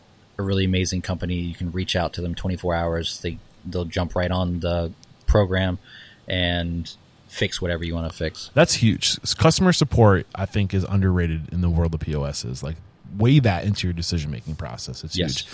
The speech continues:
Speaker 2: And that's Solido?
Speaker 1: Solido, S A L I D O.
Speaker 2: Beautiful. First time mentioned on the show. Looking forward to diving deeper into that. And, um, this is the last question. It's a, it's a doozy. Get ready for it. If you got the news, you'd be leaving this world tomorrow.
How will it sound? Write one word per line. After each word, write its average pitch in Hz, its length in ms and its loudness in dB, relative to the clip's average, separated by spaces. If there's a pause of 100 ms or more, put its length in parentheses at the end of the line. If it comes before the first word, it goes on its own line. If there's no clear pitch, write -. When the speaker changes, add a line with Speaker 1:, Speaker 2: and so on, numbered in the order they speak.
(140)
Speaker 2:
And - 80 -20
that's - 280 2
Solido? 117 480 6 (280)
Speaker 1:
Solido, 98 500 0
S - 420 2
A 95 460 2
L 95 200 0
I 90 120 2
D 85 240 -2
O. 80 180 -2 (280)
Speaker 2:
Beautiful. 80 280 -4
First 110 240 0
time 98 140 2
mentioned 95 260 2
on 90 60 4
the 87 60 2
show. 98 420 4
Looking 101 340 -2
forward 95 220 2
to 90 60 -2
diving 87 420 -2
deeper 92 300 0
into 87 180 -2
that. 87 440 -4
And, 90 260 2
um, 90 300 2 (340)
this 139 120 6
is 160 60 2
the 160 100 6
last 135 360 6
question. 113 460 6 (440)
It's 113 140 2
a, 113 60 10 (100)
it's 107 120 0
a 98 40 2
doozy. 98 420 8
Get 92 120 2
ready 87 260 2
for 87 260 2
it. 82 80 0 (140)
If 107 120 -2
you 117 40 -4
got 120 140 6
the 117 40 8
news, 113 220 10
you'd 110 80 10
be 113 80 8
leaving 110 220 8
this 110 160 6
world 113 180 8
tomorrow. 113 360 8